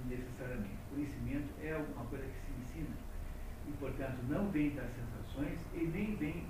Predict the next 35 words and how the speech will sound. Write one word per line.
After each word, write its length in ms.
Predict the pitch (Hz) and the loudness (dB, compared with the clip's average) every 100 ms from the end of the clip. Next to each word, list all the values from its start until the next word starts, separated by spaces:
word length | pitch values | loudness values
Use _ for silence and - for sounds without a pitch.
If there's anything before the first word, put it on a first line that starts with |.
| - | -2
da 220 | 139 147 | 0 0
experiência 720 | 151 - 135 120 127 123 147 135 - | 0 0 0 0 0 0 0 0 -2
de 80 | 127 | -2
casos 320 | 131 127 123 120 | 0 0 0 -2
particulares, 600 | 131 127 - 104 117 117 - - - | 0 -2 -2 0 0 0 -2 -2 -2
porque 240 | - 127 131 - - - - | 0 -2 -2 -4 -6 -6 -6
aquilo 360 | - - - - | -2 0 0 0
que 100 | - - | -2 -2
você 160 | - | -2
é 200 | 127 - 120 | -2 -2 -2
capaz 220 | 117 110 | 0 0
de 100 | 107 - | -2 -4
ensinar 500 | - 123 147 170 - - | -4 0 0 0 -2 -2
é 80 | 143 | 0
uma 380 | 143 151 147 143 | 0 0 0 0
espécie 320 | 123 123 123 | 0 -2 -2
de 60 | 117 | -4
conhecimento 760 | - 123 - - 127 127 - | -4 -4 -2 -2 -2 -2 -2
geral 380 | 139 123 120 127 123 - - - - - - | -2 0 2 2 0 -4 -6 -6 -6 -6 -4
das 180 | 123 117 | -2 -2
coisas. 320 | - 123 101 - - - - - - - - - | 0 2 2 0 -6 -6 -6 -8 -8 -8 -8 -2
Aí 180 | - 190 | 2 4
ele 200 | 208 - | 4 2
vai, 240 | 151 135 | 4 6
ele 480 | 117 113 - 123 120 | 6 2 0 0 2
vai 200 | 117 113 | 2 2
evoluindo 440 | 113 110 117 165 175 - | 0 0 0 0 -2 -2
para 140 | 160 | -2
dizer 280 | 147 127 160 | -2 0 0
o 80 | 170 | 0
seguinte, 320 | 151 151 147 - | 0 0 -2 -2
que 80 | |
no 140 | 147 - - | -2 -2 -2
fundo, 220 | 151 - | -4 -2
no 160 | - | -4